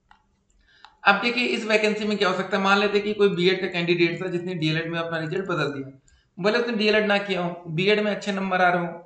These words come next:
ठीक है, सत्तर अस्सी number आ रहे हैं, तो उससे होगा क्या,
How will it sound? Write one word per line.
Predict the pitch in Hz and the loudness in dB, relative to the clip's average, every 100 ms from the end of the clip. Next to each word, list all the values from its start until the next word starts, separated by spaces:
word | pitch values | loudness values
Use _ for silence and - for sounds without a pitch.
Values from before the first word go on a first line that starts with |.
| - _ _ _ | -20 _ _ _
ठीक | 196 196 | -2 0
है, | |
सत्तर | - 196 208 196 | -2 -2 0 0
अस्सी | - 196 | -2 -2
number | 185 180 | 0 2
आ | 147 | 2
रहे | 131 135 | 2 -2
हैं, | 135 - _ _ _ - | -10 -20 _ _ _ -6
तो | 190 | -6
उससे | 185 240 | -2 -2
होगा | 190 196 220 | 4 6 6
क्या, | 220 180 | 4 2